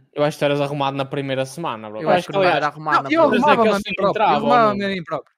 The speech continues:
Speaker 3: Eu,
Speaker 1: Eu
Speaker 3: eu
Speaker 1: acho
Speaker 3: arrumava-me a mim
Speaker 1: que
Speaker 3: próprio.
Speaker 1: tu estavas, estavas na, no átrio, estás a ver no átrio da entrada, tipo,
Speaker 3: Sim,
Speaker 1: o público
Speaker 3: eu,
Speaker 1: para
Speaker 3: eu
Speaker 1: votar.
Speaker 3: arrumava.
Speaker 2: E já estavas a
Speaker 1: Tipo,
Speaker 2: sair e ainda não tinha aparecido a
Speaker 1: e estava a
Speaker 2: votação.
Speaker 1: Teresa Guilherme, tipo, "Oh, Nuno, não sei o quê, você quer pedir aos portugueses e não sei o que mais", e tu, "Não, não, deixa estar.
Speaker 3: Deixa estar.
Speaker 1: Mandem,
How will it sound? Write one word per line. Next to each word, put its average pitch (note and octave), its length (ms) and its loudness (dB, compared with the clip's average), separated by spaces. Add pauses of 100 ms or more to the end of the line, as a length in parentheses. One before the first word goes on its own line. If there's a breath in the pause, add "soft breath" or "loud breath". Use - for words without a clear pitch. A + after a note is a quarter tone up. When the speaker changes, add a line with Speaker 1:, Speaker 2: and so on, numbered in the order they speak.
Speaker 3:
Eu, G#3 100 -10
Speaker 1:
Eu G#3+ 80 -10
Speaker 3:
eu - 120 0
Speaker 1:
acho F#3 140 0
Speaker 3:
arrumava-me F3 200 -2
a - 40 -8
mim F#3 120 -6
Speaker 1:
que B2+ 40 -14
Speaker 3:
próprio. C3+ 120 -14
Speaker 1:
tu E3 40 -14
estavas, F#3 400 -2
estavas F3 340 -6
na, F#3 100 -4
no F3 280 -6
átrio, E3 380 -4
estás C3+ 200 -12
a C#3+ 40 -10
ver D3+ 80 -8
no D#3+ 80 -8
átrio D3+ 220 -8
da D#3 80 -8
entrada, D#3 580 -4
tipo, D3+ 280 -12 (120)
Speaker 3:
Sim, D3 160 -6
Speaker 1:
o D3 80 -12
público D#3+ 380 -8
Speaker 3:
eu, - 20 -10
Speaker 1:
para D#3+ 80 -2
Speaker 3:
eu D3+ 40 -4
Speaker 1:
votar. D3+ 540 -2
Speaker 3:
arrumava. E3+ 200 -8 (600)
Speaker 2:
E C#3+ 60 -18
já D#3 80 -12
estavas D#3+ 240 -8
a D#3 60 -6
Speaker 1:
Tipo, - 80 -14
Speaker 2:
sair D3+ 160 -6
e D3+ 60 -6
ainda D#3 160 -8
não D#3 100 -10
tinha D#3 140 -12
aparecido D3+ 280 -14
a - 20 -10 (120)
Speaker 1:
e D3 40 -8
estava F3 220 0
a E3 40 0
Speaker 2:
votação. - 0 -
Speaker 1:
Teresa E3+ 280 -2
Guilherme, E3+ 360 -2
tipo, D#3+ 260 -8
"Oh, F#3 220 -6
Nuno, A#3 260 -8
não F#3 140 -10
sei F3 120 -12
o F#3 40 -14
quê, G#3 160 -10
você G3 200 -12
quer G3 180 -8
pedir F#3+ 220 -8
aos F3 120 -6
portugueses F3 600 -8
e E3+ 60 -10
não E3+ 60 -10
sei E3+ 140 -12
o D#3+ 40 -14
que - 80 -18
mais", D#3+ 200 -8
e D#3 60 -10
tu, D3 220 -10
"Não, G3+ 180 -10
não, F3 140 -10
deixa G#3 180 -12
estar. C3+ 260 -12 (500)
Speaker 3:
Deixa G3 140 -20
estar. G3+ 140 -6
Speaker 1:
Mandem, A3+ 160 -4